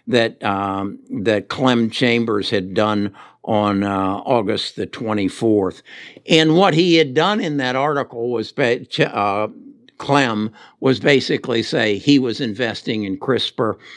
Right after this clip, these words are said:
and Editas and putting it away because he knew that they were gonna change the world he lived in. So that was the article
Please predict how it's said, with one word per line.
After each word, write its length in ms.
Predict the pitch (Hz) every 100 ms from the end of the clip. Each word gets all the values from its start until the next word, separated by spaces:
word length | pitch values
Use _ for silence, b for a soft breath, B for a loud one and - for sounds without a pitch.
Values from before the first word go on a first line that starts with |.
| B B -
and 440 | 113 107 104 101
Editas 720 | - 131 117 104 117 104 98 - b b
and 320 | 117 110 101
putting 300 | 117 131 117
it 120 | 117
away 460 | 101 98 104 101 101
because 360 | 92 101 110 101
he 160 | 113
knew 360 | 104 113 107 107
that 260 | 98 98 -
they 240 | 107 113
were 160 | 104 107
gonna 240 | 104 104
change 440 | 95 120 95 95 -
the 100 | 107
world 360 | 101 98 90
he 140 | 101 98
lived 340 | 107 104 104
in. 240 | 92 87 82 B B
So 360 | - 196 165 - B -
that 280 | 156 190 480
was 220 | 214 151
the 220 | 165 160
article 720 | 175 156 139 139 - 123 107